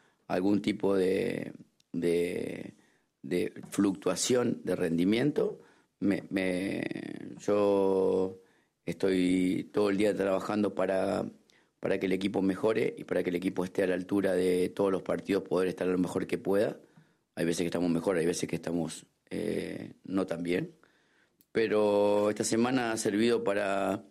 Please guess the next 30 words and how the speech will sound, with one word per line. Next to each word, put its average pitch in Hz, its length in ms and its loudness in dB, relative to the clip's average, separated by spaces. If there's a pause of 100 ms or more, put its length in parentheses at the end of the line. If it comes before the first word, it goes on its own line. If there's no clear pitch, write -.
(680)
para 98 260 0
recargar 98 480 -2
pilas, 127 280 0
para, 95 440 0
para 92 200 -2
intentar 92 340 0
saber 95 260 0
de 98 80 0
que 98 60 0
en 92 80 2
el 95 120 0
último 98 720 0 (380)
tramo 104 360 0
del 104 100 -2
torneo 113 1040 0 (540)
tenemos 95 340 0
que 92 80 -2
estar, 101 300 -4
eh, 92 760 0 (400)
pendiente, 113 640 0
pendiente 110 600 0
del 101 220 0
protagonismo 101 720 2
que 98 120 -2
tuvimos 127 340 2
y 120 60 2
de 101 40 2
la 95 80 0
mejor 95 300 -2
versión, 104 520 -2